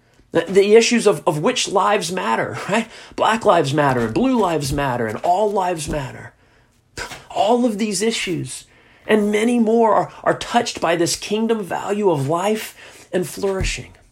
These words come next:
And please hear me. I'm not suggesting that there are easy and straightforward answers for, for all of these.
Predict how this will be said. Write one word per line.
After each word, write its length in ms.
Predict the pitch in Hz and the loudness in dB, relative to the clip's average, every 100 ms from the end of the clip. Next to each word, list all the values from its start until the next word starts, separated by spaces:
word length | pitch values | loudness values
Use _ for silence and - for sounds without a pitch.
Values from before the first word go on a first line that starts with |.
| _ _ _ _ _ _ _ _ _ _ - | _ _ _ _ _ _ _ _ _ _ -8
And 120 | 180 | -8
please 300 | - 247 226 | -4 -2 0
hear 160 | 220 202 | 0 -2
me. 180 | 143 101 - - - - - | -2 -6 -8 -8 -10 -10 -2
I'm 100 | 214 | 2
not 180 | 240 | 2
suggesting 440 | 233 190 202 226 208 | 2 2 4 4 2
that 100 | 180 | 2
there 140 | 185 | 4
are 140 | 160 143 | 4 2
easy 320 | 202 196 185 | 0 0 2
and 100 | 143 | 2
straightforward 640 | - 202 202 202 196 190 | 4 2 2 0 2 2
answers 480 | 180 180 190 - 165 | 2 0 0 0 0
for, 220 | - 175 | 2 0
for 160 | - 165 | 2 2
all 320 | 165 170 165 | 4 4 4
of 100 | 127 | 0
these. 380 | 113 95 - - | -2 -8 -10 -14